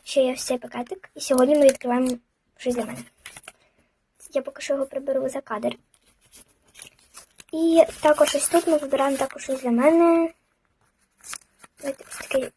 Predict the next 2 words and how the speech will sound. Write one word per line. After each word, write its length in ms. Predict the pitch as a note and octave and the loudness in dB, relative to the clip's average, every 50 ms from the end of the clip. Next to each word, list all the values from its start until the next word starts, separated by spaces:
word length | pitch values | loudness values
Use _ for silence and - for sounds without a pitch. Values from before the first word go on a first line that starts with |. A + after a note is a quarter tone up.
| _ - | _ -14
рожевий. 480 | - C#4 C4+ - - - - - - - - _ _ _ _ _ _ - _ _ - - _ _ _ _ _ _ _ _ _ _ _ - - - - - - _ _ _ _ _ _ _ _ _ _ _ - - - _ - | -10 -8 -8 -8 -8 -10 -12 -12 -14 -16 -18 _ _ _ _ _ _ -20 _ _ -20 -20 _ _ _ _ _ _ _ _ _ _ _ -20 -20 -20 -20 -20 -20 _ _ _ _ _ _ _ _ _ _ _ -20 -20 -20 _ -20
М. 100 | D4 - | -20 -20